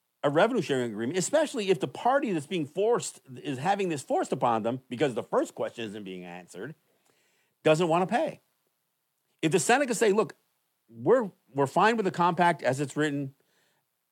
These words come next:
but we need to sever the, the revenue sharing agreement."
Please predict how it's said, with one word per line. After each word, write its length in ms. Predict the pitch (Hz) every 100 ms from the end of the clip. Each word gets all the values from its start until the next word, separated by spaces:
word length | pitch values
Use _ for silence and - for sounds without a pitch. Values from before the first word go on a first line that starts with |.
| _ 113
but 200 | 104 135
we 120 | 135
need 160 | 135
to 60 | 117
sever 340 | - 123 113
the, 220 | 107 104 107
the 140 | 101
revenue 240 | 104 98
sharing 220 | 92 95 82
agreement." 340 | 82 76